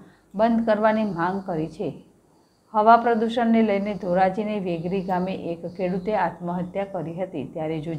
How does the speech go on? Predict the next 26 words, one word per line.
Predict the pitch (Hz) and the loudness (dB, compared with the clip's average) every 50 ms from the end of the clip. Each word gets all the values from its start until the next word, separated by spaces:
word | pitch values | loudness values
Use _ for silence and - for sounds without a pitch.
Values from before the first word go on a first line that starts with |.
| 156 | -4
જેતપુરમાં | 190 180 175 175 175 220 214 214 214 214 214 214 - | -2 -4 -4 -4 -6 -4 -2 2 2 2 2 2 2
પાણીની | 190 190 196 202 208 208 214 202 - 202 | 4 4 4 2 0 -2 -4 -2 -2 -2
પ્રદૂષણ | 196 190 202 196 202 214 202 202 185 | -2 -2 -2 -4 -4 -6 -4 -2 -2
બંધ | 175 175 180 180 | 0 0 2 0
નહીં | 185 185 180 - | 0 0 0 -2
થાય | 175 - - - - - - - _ _ - | -2 -2 -2 -8 -20 -20 -20 -20 _ _ -2
તો | - 220 214 226 | 4 6 6 8
અહીં | 233 247 240 240 - | 8 6 2 0 2
ખેડૂતોની | 247 233 226 233 226 226 226 220 220 226 233 226 | 2 4 4 4 6 6 4 4 4 2 0 0
હાલત | 226 196 180 185 196 196 196 | 0 0 2 2 2 0 0
પણ | - 208 208 196 175 165 | -2 -2 -2 -2 -4 -4
એવી | 175 165 185 190 175 | -2 -2 -2 -2 -4
જ | 190 - | -4 -4
થશે. | 214 202 196 - 170 123 151 - - - _ _ _ _ _ - - | -4 -4 -2 -2 -4 -6 -6 -8 -14 -20 _ _ _ _ _ -4 0
થોડા | 220 226 233 233 220 | 4 6 6 6 6
દિવસો | 226 226 226 226 226 254 233 | 6 6 6 6 4 2 0
પહેલા | 226 226 196 185 180 175 170 170 165 | 0 0 -2 -2 0 2 2 2 2
લુણાગરા | 170 185 202 208 208 208 208 202 196 214 214 220 214 214 | 0 -2 -2 0 0 0 0 2 2 4 4 4 4 4
ગામ | 190 196 175 165 165 160 | 2 0 -2 -2 -2 0
પાસે | 165 175 185 180 180 165 151 165 | 2 0 0 0 -2 -4 0 2
બહારગામથી | 170 175 190 190 196 190 208 202 202 196 - 226 220 | 2 4 4 4 4 4 2 2 2 0 -2 -2 -2
ભાદર | - - 170 156 151 156 180 185 | -2 0 -2 -2 0 0 0 0
નદીમાં | 180 185 185 175 202 208 202 180 147 156 | 0 -2 -2 -2 -2 -2 0 -2 -2 -2
કેમિકલ | 151 - 202 196 202 214 202 220 220 220 | -4 -4 -4 -4 -4 -4 0 0 0 0
ભરેલું | 180 175 180 175 180 180 190 190 | 0 0 0 0 0 0 -2 -2
ટેન્કર | 185 190 175 165 170 170 170 175 | -2 -2 -2 -2 -2 -2 -2 -2